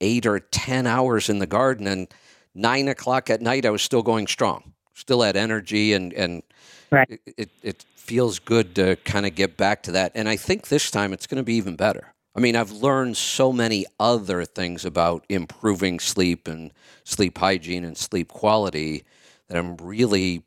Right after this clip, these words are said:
Speaker 1: kinda looking forward to being able to incorporate those and, and really get that sleep issue to zero,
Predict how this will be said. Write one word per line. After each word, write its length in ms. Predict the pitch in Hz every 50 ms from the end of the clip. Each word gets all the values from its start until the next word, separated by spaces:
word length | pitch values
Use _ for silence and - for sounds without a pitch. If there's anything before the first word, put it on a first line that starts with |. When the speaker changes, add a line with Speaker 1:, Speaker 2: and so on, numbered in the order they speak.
| _ _ -
Speaker 1:
kinda 220 | - 92 90 87
looking 460 | 80 87 92 101 - - 98 92 87
forward 580 | - - - 107 104 110 104 92 85 82 76 -
to 100 | - 80
being 340 | 78 90 90 87 85 80 - _ _ _ _ -
able 260 | 92 95 85 92 85
to 220 | - - 104 92
incorporate 540 | 87 82 - - 110 110 107 - - 87 -
those 280 | - 95 92 92 87 -
and, 140 | 98 95
and 220 | - 131 110 107 107
really 280 | 113 143 156 147 156
get 220 | 131 117 139 131 -
that 160 | 127 117 110
sleep 320 | - - - 107 107 -
issue 240 | 113 107 - - 110
to 100 | 101 101
zero, 440 | 82 80 92 104 113 76 53 - -